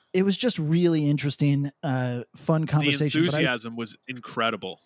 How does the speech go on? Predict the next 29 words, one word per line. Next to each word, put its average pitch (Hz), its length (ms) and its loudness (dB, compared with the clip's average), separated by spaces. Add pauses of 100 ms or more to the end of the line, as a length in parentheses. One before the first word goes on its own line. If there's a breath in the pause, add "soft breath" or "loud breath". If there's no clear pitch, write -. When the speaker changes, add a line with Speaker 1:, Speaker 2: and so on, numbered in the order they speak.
(100)
Speaker 2:
by 98 120 -8
the 98 100 -6
Speaker 1:
Yeah. 101 80 -2
Speaker 2:
way. 135 80 0 (600)
Speaker 1:
And, 196 140 0
and 196 100 -4
Speaker 2:
Like, 214 60 0
Speaker 1:
I'm 254 120 -2
just 240 140 -4
sitting 202 140 0
Speaker 2:
like, 180 80 0
Speaker 1:
there 180 80 2
with, 170 80 -2
like, 165 140 0
a 180 120 2
fly 170 140 -2
on - 20 0
the 139 60 2 (140)
Speaker 2:
enthusiastic 151 120 2
Speaker 1:
wall 156 100 0
Speaker 2:
talk 127 300 -2
of, 120 80 -4
Speaker 1:
question. 131 220 -2
Speaker 2:
of, 110 260 -6 (300)
yeah, 120 200 -4
it 107 40 -4
was 123 120 -4
great. 101 260 -8 (600)
Speaker 1:
But 170 320 4